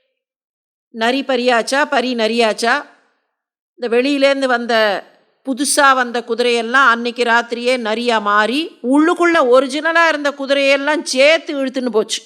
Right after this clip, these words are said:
அதுதான் பிரச்சனையே. இதெல்லாம் நரியா மாறி ஓடி இருந்தா பரவாயில்ல, பக்கத்துல நரி நின்னா அந்த குதிரை என்ன ஆகும்? அதெல்லாம் சேர்ந்து அலற,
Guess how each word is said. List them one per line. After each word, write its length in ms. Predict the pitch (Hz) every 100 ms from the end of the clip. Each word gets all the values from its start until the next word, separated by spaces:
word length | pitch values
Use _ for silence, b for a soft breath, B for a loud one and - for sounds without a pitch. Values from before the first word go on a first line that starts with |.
| _ _ _ _ _ _ _ _ _ _ _ _ _ _ _ _ _ _ _ _ _ _
அதுதான் 460 | - 185 247 262 330
பிரச்சனையே. 720 | 277 254 277 277 220 - _ _ _ _ _ _ _ _ _ _ _ _ _
இதெல்லாம் 500 | 190 240 302 330 302
நரியா 320 | 277 302 302
மாறி 300 | 277 277 294
ஓடி 240 | 254 262
இருந்தா 260 | 269 247 262
பரவாயில்ல, 420 | 233 220 214 175 165
பக்கத்துல 420 | 233 233 320 311
நரி 280 | 269 254 311
நின்னா 280 | 277 262 208
அந்த 280 | 262 262 285
குதிரை 280 | 285 277 277
என்ன 180 | 240 226
ஆகும்? 260 | 202 165
அதெல்லாம் 500 | 147 214 285 294 277
சேர்ந்து 320 | 247 240 226
அலற, 520 | 196 190 208 220 302